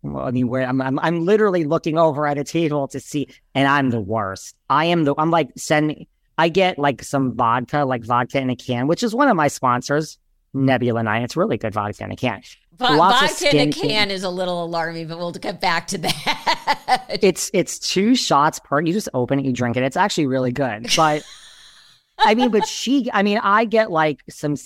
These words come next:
Speaker 1: I get a lot of, like, skincare stuff, which that stuff I use. Believe it or not, and this isn't really my wheelhouse,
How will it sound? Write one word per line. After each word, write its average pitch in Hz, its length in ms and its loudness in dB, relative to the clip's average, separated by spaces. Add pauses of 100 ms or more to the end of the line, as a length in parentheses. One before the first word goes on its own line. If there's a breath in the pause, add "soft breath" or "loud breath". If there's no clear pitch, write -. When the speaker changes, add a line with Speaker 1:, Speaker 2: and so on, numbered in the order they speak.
(100)
Speaker 1:
I 202 80 -4
get 226 160 -2
a - 60 2
lot 202 240 2
of, 185 80 2
like, 151 160 0
skincare 139 1160 -2
stuff, 123 540 2
which 156 220 0
that 214 280 4
stuff - 260 0
I 135 60 0
use. 120 760 -2 (320)
Believe 180 320 2
it 254 60 4
or 220 120 2
not, 139 480 2
and 135 200 0
this 151 260 -4
isn't 143 260 0
really 135 240 2
my 120 200 0
wheelhouse, 135 760 -2